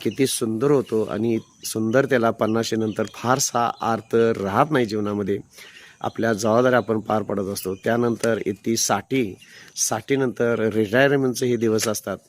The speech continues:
आणि एकदा व्यक्ती एखादे रिटायर झाले, मग ते कलेक्टर असू देत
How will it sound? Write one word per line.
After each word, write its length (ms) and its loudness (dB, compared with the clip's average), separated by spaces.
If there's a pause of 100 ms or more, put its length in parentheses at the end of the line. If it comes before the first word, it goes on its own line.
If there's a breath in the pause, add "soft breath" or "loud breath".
(160)
आणि 340 0
एकदा 260 2
व्यक्ती 460 2
एखादे 400 0
रिटायर 320 2
झाले, 180 0
मग 200 -4
ते 60 -4
कलेक्टर 460 -2
असू 200 -2
देत 160 -2